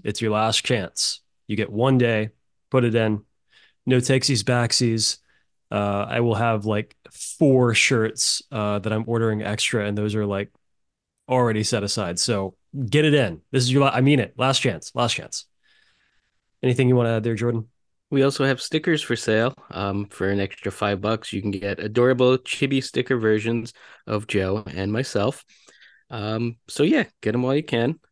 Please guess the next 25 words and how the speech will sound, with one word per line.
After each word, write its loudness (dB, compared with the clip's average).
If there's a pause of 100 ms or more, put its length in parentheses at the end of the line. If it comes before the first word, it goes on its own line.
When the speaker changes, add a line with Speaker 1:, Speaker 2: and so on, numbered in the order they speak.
(200)
Speaker 2:
It's -14
lots -4
of -10
fun 0
stuff. -4
You -4
could 0
stick 0
'em 2
on 0
notebooks 0
or -2
your -6
guitar -2
case. 2 (520)
When 0
someone 4
asks 2
you, 4
"What 2
is 4
that?" 2
you -6
just -10
say, -2